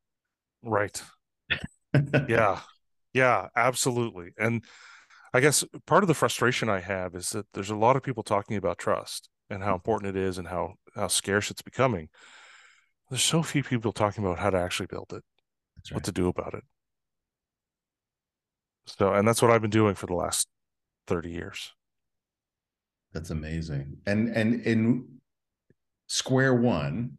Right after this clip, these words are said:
Speaker 2: first step on that road.
Speaker 1: Yeah.
Speaker 2: For those listeners out there who are struggling, and there are so many different layers of trust. There's trust in government. There's trust in your relationship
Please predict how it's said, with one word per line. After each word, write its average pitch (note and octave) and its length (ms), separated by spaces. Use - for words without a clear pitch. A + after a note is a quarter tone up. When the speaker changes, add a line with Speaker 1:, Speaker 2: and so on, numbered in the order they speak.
Speaker 2:
first C3 340
step - 380
on F2+ 140
that D#2+ 240
road. A#1+ 460
Speaker 1:
Yeah. A2 260
Speaker 2:
For F#2 120
those A2+ 560
listeners E2 640
out D2 260
there D2 300
who E2+ 260
are E2 160
struggling, F2+ 680
and D3+ 180
there D#3 120
are D#3 60
so D3 240
many C3 180
different F2 300
layers D#2+ 320
of E2 140
trust. - 360
There's F2+ 220
trust - 360
in A#2 160
government. D#2+ 540
There's F2 200
trust G2+ 400
in F#2+ 120
your F#2+ 180
relationship D#2 800